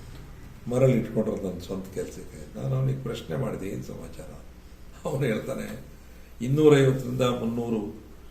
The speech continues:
ವೆಹಿಕಲ್‌ಗಳು ಓಡಾಡ್ತಾ ಇದ್ದಾವೆ, ಅದರಲ್ಲಿ ನಂದು ಒಂದು. ಈ ಮರಳು ಮಾತ್ರ ನನ್ನ ಮನೆಗೆ ಇಟ್ಕೊಂಡಿದ್ದೀನಿ, ಇದು ವ್ಯಾಪಾರಕ್ಕಲ್ಲ" ಅಂತ.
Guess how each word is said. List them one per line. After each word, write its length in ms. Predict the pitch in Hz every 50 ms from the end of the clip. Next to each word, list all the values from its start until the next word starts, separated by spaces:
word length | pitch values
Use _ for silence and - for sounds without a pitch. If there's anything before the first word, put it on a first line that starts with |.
| - - - - - - - - - - - - -
ವೆಹಿಕಲ್‌ಗಳು 560 | 107 110 110 - - 120 110 101 110 107 95
ಓಡಾಡ್ತಾ 480 | 90 92 95 95 95 95 95 - 90 90
ಇದ್ದಾವೆ, 500 | 85 82 85 82 76 76 - - - - - - - - - - - - - - - -
ಅದರಲ್ಲಿ 280 | 95 92 90 87 87
ನಂದು 260 | 82 76 78 82 98 104
ಒಂದು. 480 | 123 113 98 - - - - - - - - - - - - - - - - - - - - - - - - - -
ಈ 200 | 139 175 190 165
ಮರಳು 240 | 156 151 139 131 123
ಮಾತ್ರ 340 | 110 113 120 131 131 - 131
ನನ್ನ 400 | 117 104 101 92 90 87 87 87
ಮನೆಗೆ 240 | 92 107 107 95 95
ಇಟ್ಕೊಂಡಿದ್ದೀನಿ, 680 | 90 90 90 92 90 82 78 73 73 78 78 78 - - - - - - - - - - - - - - - - - - - - - - - - - - - - - - - - - - - - 104
ಇದು 100 | 104 101
ವ್ಯಾಪಾರಕ್ಕಲ್ಲ" 680 | 95 92 92 - 95 95 92 92 92 - 90 82 80 78
ಅಂತ. 240 | 76 73 69 -